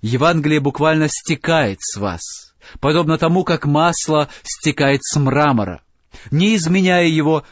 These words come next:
никоим образом. Если хотя бы что-то начало меняться в вашем сердце в лучшую сторону, то вы начнете осознавать,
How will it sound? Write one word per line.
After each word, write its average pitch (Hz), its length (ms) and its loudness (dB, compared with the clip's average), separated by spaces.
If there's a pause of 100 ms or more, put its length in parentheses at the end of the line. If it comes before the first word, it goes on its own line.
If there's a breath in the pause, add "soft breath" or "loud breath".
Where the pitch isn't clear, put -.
никоим 151 580 0
образом. 110 580 -4 (1300 soft breath)
Если 139 400 0
хотя 135 300 0
бы 131 240 0 (100)
что-то - 540 -2
начало 123 360 -2
меняться 131 500 -2
в - 20 -4
вашем 117 280 -4
сердце 151 600 -4 (180 loud breath)
в 113 180 -6
лучшую 143 520 -2
сторону, 165 560 -2 (320 loud breath)
то 170 120 0
вы 233 220 2 (160 loud breath)
начнете 170 640 0
осознавать, 160 720 -2